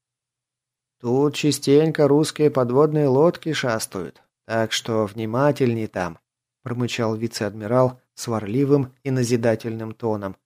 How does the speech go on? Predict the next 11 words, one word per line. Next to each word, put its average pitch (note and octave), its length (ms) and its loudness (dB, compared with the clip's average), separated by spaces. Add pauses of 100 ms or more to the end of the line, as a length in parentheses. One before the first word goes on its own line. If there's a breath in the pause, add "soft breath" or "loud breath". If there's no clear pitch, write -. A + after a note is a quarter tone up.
(240)
принимая D#3 520 0
и C#3+ 60 0
сразу C#3 400 -2
отхлебывая A#2 640 0
кофе. A2 460 -8 (800)
Потом, F#3+ 260 -4
довольно A#2+ 480 2
щурясь A#2 440 -2
на G#2+ 100 -10
восток, A#2 480 -4
добавил: G2+ 560 -4